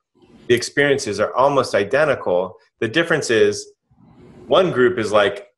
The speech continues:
"Aren't I special?" Because, not that I'm special because I don't exist, but aren't I special that I see this world this way?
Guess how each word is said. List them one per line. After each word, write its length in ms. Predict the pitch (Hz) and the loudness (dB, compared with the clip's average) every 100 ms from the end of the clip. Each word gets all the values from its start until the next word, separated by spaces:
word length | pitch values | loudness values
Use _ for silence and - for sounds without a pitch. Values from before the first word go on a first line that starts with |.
| 95 | -2
"Aren't 180 | 101 | 0
I 100 | 113 | 0
special?" 580 | 117 - 208 - - 104 | -2 -2 0 0 0 0
Because, 680 | 92 104 - 110 104 101 - - | -2 -8 -2 2 2 -2 -12 -6
not 260 | 120 113 | -2 0
that 120 | - 101 | 0 0
I'm 220 | 117 120 | 0 -2
special 340 | - 95 92 | -4 -6 -6
because 240 | 87 107 110 | -10 -6 -2
I 180 | 143 | 0
don't 200 | 127 113 | 0 0
exist, 420 | 98 92 127 95 - | -2 -2 -2 -2 -4
but 120 | 98 | -2
aren't 180 | 104 98 | 0 -2
I 80 | 92 | -4
special 760 | - 202 208 - 107 101 101 - - _ _ - | -4 -2 -2 0 0 0 -4 -10 -20 _ _ -2
that 240 | 107 104 | 0 0
I 220 | 104 101 | 0 0
see 300 | 101 - 147 | -2 -2 -2
this 260 | 107 101 - | 0 -2 0
world 260 | 180 160 | 2 2
this 220 | 113 - - | 0 -4 -2
way? 420 | 85 85 98 | 0 0 -4